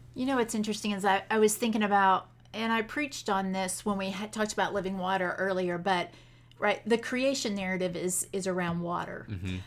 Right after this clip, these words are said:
Speaker 1: Um, so especially the second creation narrative where we have this river, uh, I'm sorry, this water that comes up and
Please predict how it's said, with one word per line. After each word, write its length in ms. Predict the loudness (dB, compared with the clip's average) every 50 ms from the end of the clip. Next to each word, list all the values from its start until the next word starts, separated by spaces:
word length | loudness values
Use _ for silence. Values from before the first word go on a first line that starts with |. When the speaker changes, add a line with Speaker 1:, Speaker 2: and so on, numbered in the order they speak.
| -10 -6
Speaker 1:
Um, 440 | -4 -2 -2 0 -2 -2 -2 -4 -6 -6
so 880 | -4 -2 -2 2 4 4 4 4 4 2 2 2 2 2 0 -2 -4 -8 -12 -20 -20 -20 -20 -20 -20 -20 -20 -20 -20 -20 -20 -20 -20 -20 2 4
especially 520 | 4 4 4 4 4 4 4 6 4 2 2
the 120 | 2 0
second 500 | -2 -2 0 2 0 0 0 -4 -6 -6
creation 480 | -4 -4 -4 -4 -4 -4 -6 -6 -6 -6
narrative 400 | -4 -4 -4 -4 -4 -4 -2 0
where 120 | 2 2 2
we 80 | 2
have 400 | 2 2 0 2 2 0 -2 -2
this 320 | -4 -4 -2 -2 -2 -4 -4 -6 -14 -20 -20 -20 -14 -8
river, 680 | -8 -2 4 6 6 6 6 6 6 6 6 6 6
uh, 240 | 6 6 6 6 6
I'm 180 | 6 2 2 2
sorry, 240 | 0 0 0 0 0
this 220 | 0 -2 -4 -2
water 560 | -2 0 2 4 4 4 4 4 4 4 4
that 200 | 4 4 0 -2
comes 460 | -4 0 2 2 2 2 2 0 2 2
up 340 | 2 4 4 2 2 2
and 180 | 0 0 0 -2